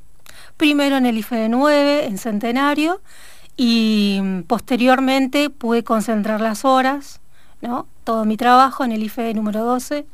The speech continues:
de acá en la ciudad de Neuquén, donde aparte soy la coordinadora de la carrera de profesorado en enseñanza primaria. Entonces, bueno, la verdad es que este paso de un nivel a otro me ha permitido también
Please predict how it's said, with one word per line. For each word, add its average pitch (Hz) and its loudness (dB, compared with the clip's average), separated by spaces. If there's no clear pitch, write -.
de 214 -4
acá 214 -2
en 226 0
la 214 -2
ciudad 214 0
de 208 0
Neuquén, 262 0
donde 233 4
aparte 254 2
soy 254 -4
la 226 0
coordinadora 214 0
de 226 -2
la 214 -4
carrera 226 -2
de 196 -2
profesorado 214 -2
en 233 2
enseñanza 214 -2
primaria. 214 -6
Entonces, 262 2
bueno, 320 4
la 233 0
verdad 240 0
es 302 0
que 233 -4
este 254 -2
paso 277 0
de 240 -4
un 269 -4
nivel 269 -2
a 269 2
otro 285 -2
me 254 -2
ha 254 -2
permitido 254 -4
también 254 -4